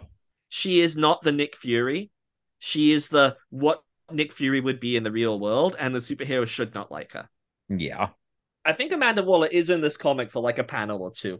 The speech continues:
Speaker 1: I can't remember. I think she's involved in Checkmate at this point, and Checkmate are gonna come up later.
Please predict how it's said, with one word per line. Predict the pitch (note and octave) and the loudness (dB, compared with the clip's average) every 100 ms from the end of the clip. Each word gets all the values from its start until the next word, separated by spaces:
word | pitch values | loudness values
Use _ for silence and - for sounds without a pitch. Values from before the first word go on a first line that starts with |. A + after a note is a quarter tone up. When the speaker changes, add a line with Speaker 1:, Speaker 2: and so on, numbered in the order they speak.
| - | -8
Speaker 1:
I | C#3 | -8
can't | D#3 B2 | -4 -6
remember. | A2+ F#2+ F2+ G2 _ _ _ _ _ - | -6 -8 -8 -10 _ _ _ _ _ -8
I | |
think | F3+ F4+ - | -2 -2 0
she's | G#3 | 0
involved | D#3 B2+ A2 G2+ | 0 2 0 0
in | |
Checkmate | - A2 - F#2 F#2 | -6 -6 -6 -10 -10
at | - | -12
this | A#2 | -10
point, | A#2+ A2 | -8 -8
and | D3 | -4
Checkmate | F3+ F3+ E3+ | -4 -2 -4
are | D3 | -2
gonna | C#3 B2+ | -4 -4
come | B2 | -4
up | A#2 - | -4 -2
later. | G#2+ G2+ | -2 -2